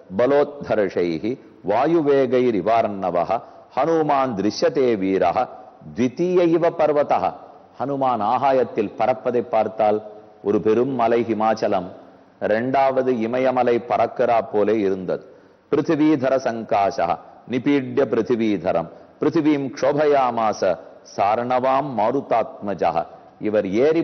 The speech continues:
பறந்த வேகத்தில் கடல் கலங்கித்து, அங்கிருக்கும் அலைகளெல்லாம் ஆர்ப்பரித்து மேலே புறப்பட்டன.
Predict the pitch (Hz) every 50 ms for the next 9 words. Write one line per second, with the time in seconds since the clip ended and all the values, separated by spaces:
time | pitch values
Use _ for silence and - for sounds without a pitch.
0 | - - - 131 123 123 120 117 104 87 87 104 120 120 120 104 90 - - 98
1 | 90 78 - - - - - - - - - - 110 104 117 117 123 113 - -
2 | 90 92 95 98 95 92 87 80 - - - 69 64 - - - _ _ _ _
3 | _ _ _ _ _ - 110 120 123 120 123 131 147 139 131 - 143 127 117 -
4 | - 85 98 113 123 127 123 127 127 127 127 131 131 131 131 135 147 147 143 -
5 | 82 90 107 123 131 120 110 120 120 117 110 95 - 131 123 104 101 110 113 120
6 | 117 110 - 98 92 95 95 - - 92 85 - 85 78